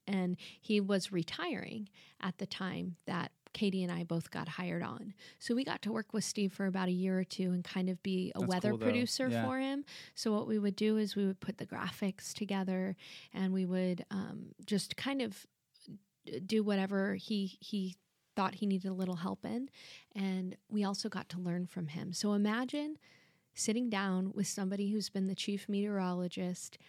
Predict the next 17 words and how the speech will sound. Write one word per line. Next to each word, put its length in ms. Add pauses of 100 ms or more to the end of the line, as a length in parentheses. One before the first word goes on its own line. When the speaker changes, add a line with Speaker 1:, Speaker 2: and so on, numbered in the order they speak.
(180)
Speaker 1:
for 240
K 280
sat 420 (280)
for 200
twenty-something 1200
years, 420
Speaker 2:
A 40
station 320
you 40
Speaker 1:
twenty-five 280
Speaker 2:
love, 100
Speaker 1:
years, 160
Speaker 2:
yeah. 240 (440)
Speaker 1:
and 240
getting 300 (220)
his 280
knowledge 720